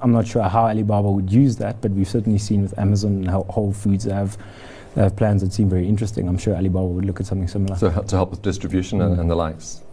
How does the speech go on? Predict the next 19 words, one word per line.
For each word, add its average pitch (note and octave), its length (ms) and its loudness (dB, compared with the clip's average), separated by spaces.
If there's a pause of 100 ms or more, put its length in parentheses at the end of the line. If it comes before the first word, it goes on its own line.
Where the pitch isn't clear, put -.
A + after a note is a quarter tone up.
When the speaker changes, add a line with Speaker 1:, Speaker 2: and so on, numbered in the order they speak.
Speaker 1:
Exactly. - 380 -6 (260)
Speaker 2:
Okay. G#2+ 240 0 (280)
Uh, A#2 80 4
also C3 320 4
in A2+ 40 4
the A#2 60 4
news, C3+ 340 2
um, G#2 140 4
Comcast A#2 640 0
and F#2+ 100 -4
Verizon F#2 640 2 (240)
keen, A#2+ 480 4
uh, F#2 200 0
to F2+ 140 -8
buy F#2 160 4
parts F#2+ 440 -2
of, F2 200 -4
um, F2 300 2 (240)
Fox. - 640 -2